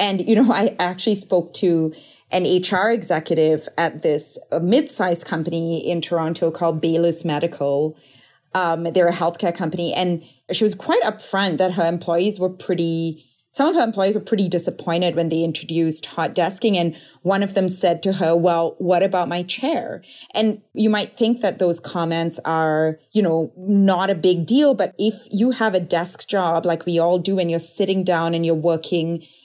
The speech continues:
eight to nine hours a day, ergonomically speaking, it is important to have, you know,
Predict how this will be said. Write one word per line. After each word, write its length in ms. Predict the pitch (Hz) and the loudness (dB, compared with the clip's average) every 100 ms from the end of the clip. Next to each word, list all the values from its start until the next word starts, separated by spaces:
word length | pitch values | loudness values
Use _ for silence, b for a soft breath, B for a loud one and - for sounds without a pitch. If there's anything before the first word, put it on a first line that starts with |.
| _ | _
eight 240 | 196 214 - | 0 2 0
to 100 | 202 | 0
nine 280 | 170 175 | 2 0
hours 320 | 165 165 175 170 | 0 2 2 0
a 40 | |
day, 640 | 160 233 208 180 180 - B B - | 2 4 6 6 4 0 B B -2
ergonomically 760 | 202 196 - 190 196 226 214 196 | 2 2 2 2 0 -2 0 -2
speaking, 400 | - 180 190 190 | -2 -4 0 2
it 100 | 170 | 4
is 180 | 226 | 4
important 460 | 247 247 185 139 170 | 4 2 0 -2 -2
to 80 | 170 | -4
have, 460 | 160 165 160 156 - _ - | -2 0 0 -2 -10 _ -6
you 100 | 160 | -4
know, 420 | 147 190 196 | -2 -2 -4